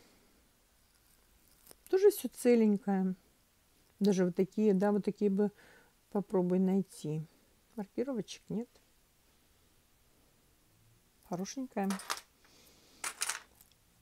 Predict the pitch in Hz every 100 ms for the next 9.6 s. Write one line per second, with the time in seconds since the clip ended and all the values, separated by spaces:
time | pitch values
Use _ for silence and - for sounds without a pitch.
0 | _ 190 170 - 180 185 202 196 - 190
1 | - - 185 180 175 170 170 - - -
2 | 196 185 185 185 170 - 190 190 175 208
3 | 226 220 - 165 170 - - - - _
4 | _ - - - 196 - 202 - - -
5 | - 202 202 190 180 175 175 175 170 160
6 | - _ _ _ _ _ _ _ _ _
7 | - 165 165 - 208 214 196 180 185 185
8 | - _ 208 196 - 185 180 160 151 165
9 | 156 156 156 165 202 233